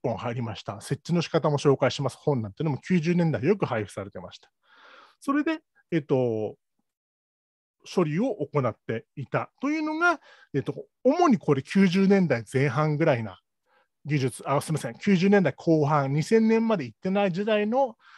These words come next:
えっと、内容だったりします。はい。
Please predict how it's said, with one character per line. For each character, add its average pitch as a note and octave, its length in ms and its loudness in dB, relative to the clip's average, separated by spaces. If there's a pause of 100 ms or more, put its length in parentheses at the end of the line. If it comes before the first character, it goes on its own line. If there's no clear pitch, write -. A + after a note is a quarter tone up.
(140)
え A2+ 180 -10
っ - 20 -18
と、 A2+ 260 -10
内 A2+ 240 -4
容 A2 160 -6
だ D#3 80 0
っ F#3 100 -6
た - 100 -2
り A2 100 -6
し - 140 -14
ま G2 160 -16
す。 - 220 -20 (460)
は - 180 -14
い。 G2 120 -12